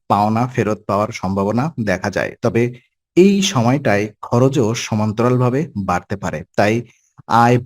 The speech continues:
বাড়লেও সঞ্চয়ের দিকে নজর দেওয়া খুব জরুরি। আবেগের বশে কেনাকাটা বা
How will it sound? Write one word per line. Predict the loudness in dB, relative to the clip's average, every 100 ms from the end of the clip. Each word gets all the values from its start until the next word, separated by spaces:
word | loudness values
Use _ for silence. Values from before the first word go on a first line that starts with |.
| 0
বাড়লেও | 2 2 2 0 -2
সঞ্চয়ের | -6 0 2 4 4 4 4 2
দিকে | -2 -2 -2
নজর | -2 0 -2 -2
দেওয়া | -2 -2 -4 -10 -8
খুব | -4 -4 -4
জরুরি। | -4 -4 -2 -6 -8 -12 _
আবেগের | 0 0 2 0
বশে | 0 -2 -2 -4 -4
কেনাকাটা | -4 -2 -2 -2 -2
বা | 0 -2 -4